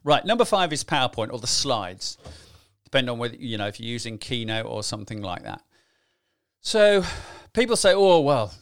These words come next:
you know, I've, you know, death by PowerPoint." You've all heard of that phrase, haven't you? I think I did a podcast just about death by PowerPoint at some time. I'd have to check which one it was. It was probably quite a <laughs> while ago now.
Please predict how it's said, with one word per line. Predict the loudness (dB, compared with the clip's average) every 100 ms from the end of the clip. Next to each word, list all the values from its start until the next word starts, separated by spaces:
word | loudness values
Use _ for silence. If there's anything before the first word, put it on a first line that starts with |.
| -10
you | -6
know, | -6 -4
I've, | -4 -4 -10 -16
you | -16
know, | -6
death | 0 0 2
by | 0
PowerPoint." | 2 2 2 -2 -10
You've | -8
all | -4 0
heard | 0
of | 0
that | -2 0
phrase, | -2 -2 -4
haven't | -8 -8
you? | -12 -16 _ _ _ _ -6
I |
think | -4 -2
I | -2
did | -2
a | -2
podcast | -2 -4 -4 -4
just | -6 -4
about | -4 -4
death | -6 -6
by | -6 -4
PowerPoint | 0 0 -2 -6
at | -4
some | -4 -4 -6
time. | -6 -6
I'd | -8
have | -10
to | -8
check | -6 -6
which | -8 -8
one | -6
it | -4
was. | -6 -6
It |
was | -10
probably | -8 -8 -6
quite | -2 -2
a |
<laughs> | -2
while | -2 -2
ago | -2 -8
now. | -10